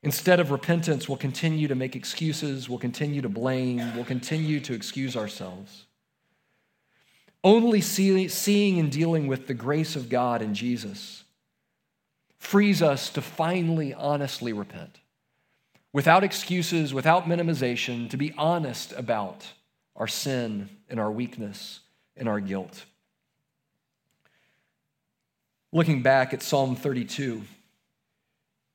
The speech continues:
where David had earlier said, "When I kept silent, my bones wasted away."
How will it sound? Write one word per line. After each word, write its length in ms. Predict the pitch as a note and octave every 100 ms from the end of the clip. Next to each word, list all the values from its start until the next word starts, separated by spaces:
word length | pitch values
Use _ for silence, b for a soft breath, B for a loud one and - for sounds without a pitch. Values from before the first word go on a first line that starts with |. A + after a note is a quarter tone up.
| _ _ _ _ _ _ _ _ _
where 120 | - C#3
David 380 | C3 C#3 C3+
had 100 | A#2+
earlier 360 | B2 C3 C3 A#2
said, 360 | A2+ B2+ A#2 A2+
"When 100 | A#2+
I 60 |
kept 260 | A#2+ D#3 -
silent, 580 | - C#3+ C3+ C3 A#2 -
my 120 | A#2
bones 420 | A2+ A#2+ A#2+ A2
wasted 400 | A2 A2+ - A#2+
away." 360 | G#2+ G2 F2+